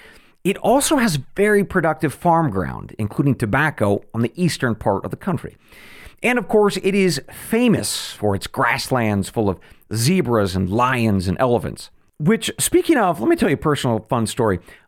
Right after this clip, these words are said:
I almost hit a bull elephant with a truck that I was driving in Zambia once.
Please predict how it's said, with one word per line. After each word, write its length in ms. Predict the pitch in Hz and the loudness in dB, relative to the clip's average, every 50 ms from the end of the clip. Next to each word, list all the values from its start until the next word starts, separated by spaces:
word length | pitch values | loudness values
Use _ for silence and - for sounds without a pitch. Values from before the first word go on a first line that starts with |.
| _ _ _ | _ _ _
I 140 | 156 185 170 | -4 -4 0
almost 480 | - 175 214 254 294 330 349 - - | 2 2 2 4 4 2 2 0 -2
hit 220 | - - 233 196 - | -2 -2 -2 0 0
a 80 | - | -2
bull 420 | 123 113 110 131 165 175 180 185 - - | -2 -2 0 2 2 2 2 0 0 0
elephant 460 | 147 170 180 180 147 147 135 117 110 | 2 4 4 2 2 0 -2 -2 -2
with 140 | 117 113 110 | -2 -2 -2
a 40 | |
truck 580 | 87 - - - - 185 170 143 117 - - 107 | -4 -4 -6 -2 0 2 2 2 0 0 -2 -4
that 100 | 117 117 | 0 0
I 60 | 120 | 2
was 160 | 113 117 113 | 2 0 -2
driving 640 | 101 95 117 123 135 135 139 139 135 127 127 120 117 | -2 0 2 2 2 2 2 2 2 2 2 2 2
in 120 | - 110 107 | 2 0 0
Zambia 420 | 95 110 117 113 113 104 107 95 | 2 2 0 0 0 0 0 0
once. 380 | 95 101 101 98 95 - - | 0 0 0 -2 -2 -2 -4